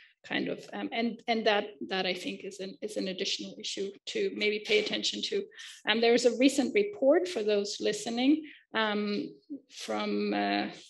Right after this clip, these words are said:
that U N, the U N did together with care.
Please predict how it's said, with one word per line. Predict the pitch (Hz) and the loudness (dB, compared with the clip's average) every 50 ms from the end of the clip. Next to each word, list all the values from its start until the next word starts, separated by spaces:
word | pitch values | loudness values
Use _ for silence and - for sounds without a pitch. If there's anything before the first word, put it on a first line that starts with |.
| _ _ _ _ _ _ _ _ _ _ _ _ _ - - - | _ _ _ _ _ _ _ _ _ _ _ _ _ -8 0 2
that | 233 226 | 2 2
U | 240 233 233 233 | 6 6 6 8
N, | 240 262 277 349 - - - _ | 8 8 6 6 4 -2 -2 _
the | 226 214 208 208 | 6 6 6 6
U | 208 214 | 4 0
N | 214 226 240 | -2 0 2
did | 277 311 - - | 2 0 0 -2
together | - 214 214 214 208 214 208 | -6 -2 0 0 2 2 2
with | 196 196 202 - | 0 0 -2 -6
care. | - - - - 220 - 262 330 370 370 | -6 0 2 4 4 4 4 2 2 0